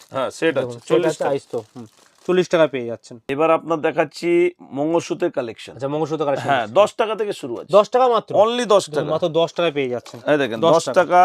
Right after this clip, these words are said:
Speaker 1: এইদিকে দেখেন, কুড়ি
Speaker 2: Wrist
Speaker 1: টাকা।
Speaker 2: টোনের পেন্ডেন্ট।
Speaker 1: হ্যাঁ, এগুলো দেখেন, সিটি গোল্ডের কুড়ি টাকা।
Speaker 2: মাত্র কুড়ি টাকা?
Speaker 1: হ্যাঁ, এর
Speaker 2: এত
Speaker 1: মধ্যে
Speaker 2: বড়
Speaker 1: তিরিশ,
Speaker 2: সাইজ?
Speaker 1: চল্লিশ, হ্যাঁ,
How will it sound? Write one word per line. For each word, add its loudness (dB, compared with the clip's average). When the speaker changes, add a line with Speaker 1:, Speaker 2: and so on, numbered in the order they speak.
Speaker 1:
এইদিকে -4
দেখেন, -4
কুড়ি 0
Speaker 2:
Wrist -2
Speaker 1:
টাকা। 4
Speaker 2:
টোনের 4
পেন্ডেন্ট। -4
Speaker 1:
হ্যাঁ, 4
এগুলো -2
দেখেন, 0
সিটি -4
গোল্ডের 2
কুড়ি -2
টাকা। 0
Speaker 2:
মাত্র 0
কুড়ি 4
টাকা? 6
Speaker 1:
হ্যাঁ, 4
এর 2
Speaker 2:
এত 0
Speaker 1:
মধ্যে 6
Speaker 2:
বড় 8
Speaker 1:
তিরিশ, 2
Speaker 2:
সাইজ? 4
Speaker 1:
চল্লিশ, -2
হ্যাঁ, 4